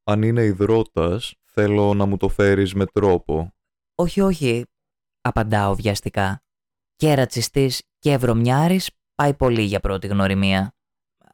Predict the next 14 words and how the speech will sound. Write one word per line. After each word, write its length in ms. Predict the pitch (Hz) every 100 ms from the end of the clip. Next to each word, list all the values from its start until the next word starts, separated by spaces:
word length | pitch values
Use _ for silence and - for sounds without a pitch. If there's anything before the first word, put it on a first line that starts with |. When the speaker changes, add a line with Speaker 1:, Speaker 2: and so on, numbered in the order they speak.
| _
Speaker 2:
Απλώς 600 | _ 143 151 156 170 -
καθυστέρησα 920 | - 165 156 - 165 165 160 147 156 143
κάπως 540 | 151 151 - 143 139
με 120 | 143
το 120 | 143
μπάνιο. 640 | 135 143 139 110 98 98 - _ _ _ _
Υπήρξε 600 | - - 156 147 - 156
μια 380 | 143 147 143 143
γενικότερη 920 | 139 139 135 - 139 135 - 131 127
καθυστέρηση 1000 | - 123 123 - 131 123 104 98 101 98
σήμερα 420 | 98 104 104 101
το 100 | 101
πρωί. 420 | 95 104 101 104 - _ _ _ _ _
Speaker 1:
«Αργοπορία», 1040 | 98 95 92 92 98 98 110 85 71 80